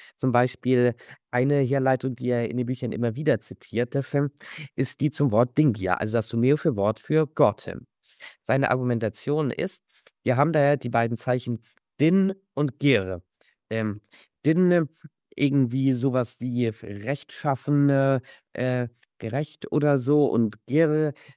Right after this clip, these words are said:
äh, ist für ihn die Rakete, ähm, behauptet er. Und also das sind dann die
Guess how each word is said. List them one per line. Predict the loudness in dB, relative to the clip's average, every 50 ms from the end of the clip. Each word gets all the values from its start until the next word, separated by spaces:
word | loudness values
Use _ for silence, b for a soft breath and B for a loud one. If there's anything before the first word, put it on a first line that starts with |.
| B -6
äh, | -2 0 0 2 0
ist | 0 -2 -6 -6
für | -4 -4 -4
ihn | -2 -2 -2 -2 -2 -2
die | -2 -2 -4
Rakete, | -4 -4 -6 -4 -2 -2 -2 0 0 0 2 2 2 0 -2 _ _ _ _ _ _ _ _ _ -8
ähm, | -4 -2 0 0 0 0 0 -2 -4 -4
behauptet | -4 -4 -4 -4 -4 -8 -8 -6
er. | -4 -2 0 2 2 2
Und | 2 0 0 -2 -2 -6 -6
also | -6 -4 -2
das | -2 -4 -4 -2
sind | -2 -4 -2 0 -2
dann | -2 -2 -2
die | -4 -2 -2 0 0